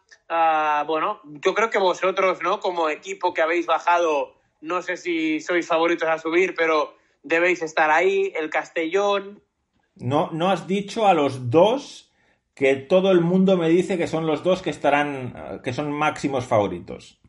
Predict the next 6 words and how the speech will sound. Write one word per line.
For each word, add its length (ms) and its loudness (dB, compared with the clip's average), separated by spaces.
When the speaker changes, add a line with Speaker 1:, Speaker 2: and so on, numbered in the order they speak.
Speaker 1:
¿Villarreal 540 6
B? 340 4
Speaker 2:
No. 500 2
Speaker 1:
Eh, 2000 0
¿Baleares? 800 6
Speaker 2:
Sí. 500 -4